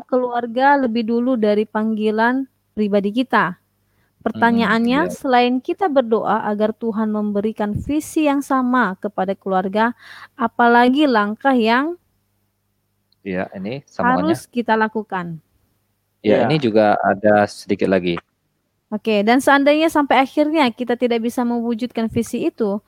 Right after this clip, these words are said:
Speaker 1: bagaimana pandangan Bapak tentang pertanggungjawaban kita di hadapan Tuhan?
Speaker 3: Iya.
Speaker 1: Nah, terima kasih,
Speaker 3: Iya.
Speaker 1: Pak.
Speaker 3: Iya, terima kasih, Kak Doni, ya. Luar biasa, ya. Salam,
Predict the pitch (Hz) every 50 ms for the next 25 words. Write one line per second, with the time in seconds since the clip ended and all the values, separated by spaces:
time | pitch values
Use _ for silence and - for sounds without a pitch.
0 | - - - - _ - 240 240 247 269 269 285 302 311 330 - 277 254 247 240
1 | 240 233 233 226 220 226 - - 214 - - 214 214 214 226 220 220 - 226 -
2 | - 214 214 214 214 214 208 208 208 208 208 208 208 214 208 _ 240 240 - -
3 | 208 196 185 185 196 185 190 185 - 185 190 190 185 208 185 196 190 180 175 165
4 | 165 - _ _ _ _ _ _ _ _ _ - _ _ _ _ - - - 135
5 | - - - - - 214 214 214 208 - 233 240 - 247 226 - - 170 107 202
6 | - - - - _ _ _ _ _ _ _ _ _ _ _ _ _ 160 139 _
7 | - 214 226 202 185 185 185 185 196 196 208 202 214 214 214 214 - 233 226 220
8 | - - 202 190 190 185 165 - - 185 170 196 202 202 208 202 190 165 156 165
9 | 180 208 202 - - - - 120 123 135 143 139 135 139 147 143 139 135 - 151
10 | 139 123 123 131 135 135 - - 147 151 156 156 147 135 131